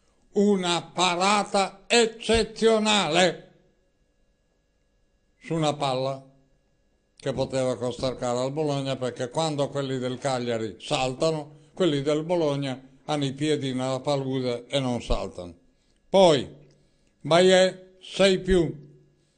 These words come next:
meglio quando avanza che non quando difende. Dijkes, miglioratissimo, sei e mezzo. Poi, poi, poi, poi,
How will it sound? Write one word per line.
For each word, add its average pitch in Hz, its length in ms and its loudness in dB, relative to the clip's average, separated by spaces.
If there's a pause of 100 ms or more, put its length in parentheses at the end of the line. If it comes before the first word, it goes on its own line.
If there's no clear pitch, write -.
meglio 165 460 2
quando 151 520 0
avanza 147 540 -2
che 139 140 -6
non 139 220 -4
quando 139 360 0
difende. 143 640 -2 (360)
Dijkes, 160 640 0
miglioratissimo, 151 1080 -2
sei 165 340 0
e 165 80 2
mezzo. 143 540 -2 (840)
Poi, 175 540 6
poi, 156 480 0
poi, 151 380 2
poi, 151 640 0